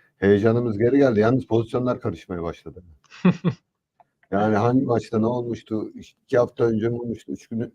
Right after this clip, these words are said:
Speaker 1: sonra mı olmuştu? Ee, birbirine girdi her şey.
Speaker 2: Evet abi, ben de biraz yardımcı olmaya çalışırım sana bu konuda. Ee, Süper Lig'in altıncı haftasında Fenerbahçe, e, Alanyaspor'la deplasmanda karşılaştı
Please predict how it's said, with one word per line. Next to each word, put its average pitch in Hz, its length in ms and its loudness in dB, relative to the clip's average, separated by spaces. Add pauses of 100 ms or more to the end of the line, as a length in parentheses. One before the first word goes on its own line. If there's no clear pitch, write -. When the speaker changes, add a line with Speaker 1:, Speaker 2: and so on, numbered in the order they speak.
Speaker 1:
sonra 113 300 -6
mı 117 80 -2
olmuştu? 113 640 -4 (160)
Ee, - 180 -20 (400)
birbirine 113 380 -4
girdi 87 240 -6
her 82 100 -8
şey. 127 140 -2
Speaker 2:
Evet 127 140 -2
abi, 123 240 2
ben 131 200 -2
de 127 160 -4
biraz 127 240 -2
yardımcı 123 440 0
olmaya 127 420 -2
çalışırım 127 520 -6
sana 123 280 -4
bu 117 60 -16
konuda. 131 420 0 (520)
Ee, 131 320 2
Süper 151 340 6
Lig'in 165 280 4 (340)
altıncı 143 380 6
haftasında 139 440 0
Fenerbahçe, 139 880 2
e, 131 160 0
Alanyaspor'la 123 680 0
deplasmanda 135 540 -2
karşılaştı 139 720 0